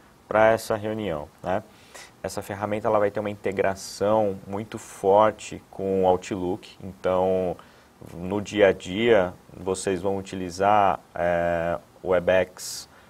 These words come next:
pra fazer as reuniões e agendar essas reuniões vão ser através do Outlook,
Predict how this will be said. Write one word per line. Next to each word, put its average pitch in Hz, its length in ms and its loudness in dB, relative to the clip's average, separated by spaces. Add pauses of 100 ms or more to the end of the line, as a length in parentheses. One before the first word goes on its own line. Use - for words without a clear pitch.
pra - 120 -6
fazer 92 400 0
as 98 140 0
reuniões 104 720 0
e 147 180 -2
agendar 131 540 2
essas 139 240 -4
reuniões 117 400 -4
vão 120 100 -4
ser 117 160 -10
através 101 760 0
do 95 160 -8
Outlook, 98 640 -4